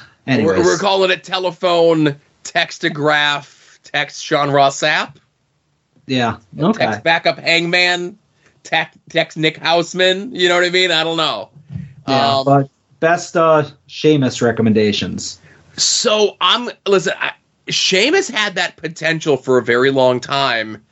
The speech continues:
Speaker 2: and obviously, uh, J B only having watched,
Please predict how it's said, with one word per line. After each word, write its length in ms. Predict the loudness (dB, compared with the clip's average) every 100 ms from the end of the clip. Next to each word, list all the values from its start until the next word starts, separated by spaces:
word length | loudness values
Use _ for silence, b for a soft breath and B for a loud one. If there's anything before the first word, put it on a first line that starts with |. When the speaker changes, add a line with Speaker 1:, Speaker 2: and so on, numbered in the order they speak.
| b b b -4
Speaker 2:
and 280 | 0 0 0
obviously, 800 | -2 -2 -2 2 4 4 2 0
uh, 260 | 0 0
J 300 | 0 0 0
B 360 | 0 0 0 2
only 360 | 2 4 4 2
having 400 | 0 -4 -4 0
watched, 640 | 2 2 -2 -10 -18